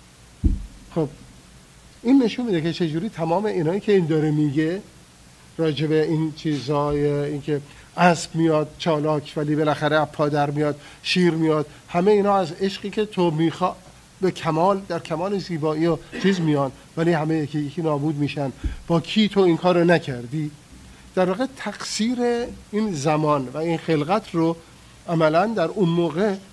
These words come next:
اون داره سر چیز می-، می‌کنه، ایشدار میندازه. تو نمیتونی، اه، کسی رو دوست داشته باشی که جاودانه کنی.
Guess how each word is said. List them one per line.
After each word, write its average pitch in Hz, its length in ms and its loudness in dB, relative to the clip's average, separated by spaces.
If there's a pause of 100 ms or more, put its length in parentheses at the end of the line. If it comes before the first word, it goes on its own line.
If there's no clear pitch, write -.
اون 208 120 2
داره 196 180 0
سر 196 460 0 (240)
چیز 147 280 -2
می-، 135 400 -8 (220)
می‌کنه، 147 400 -6
ایشدار 156 460 -2 (220)
میندازه. 143 460 -2 (440)
تو 202 80 6
نمیتونی، 165 580 4 (540)
اه، 147 440 0
کسی 180 340 -2
رو 165 120 0
دوست 147 280 -6
داشته 151 260 -4
باشی 147 220 -6
که 160 120 -2
جاودانه 139 640 -2
کنی. 131 360 -6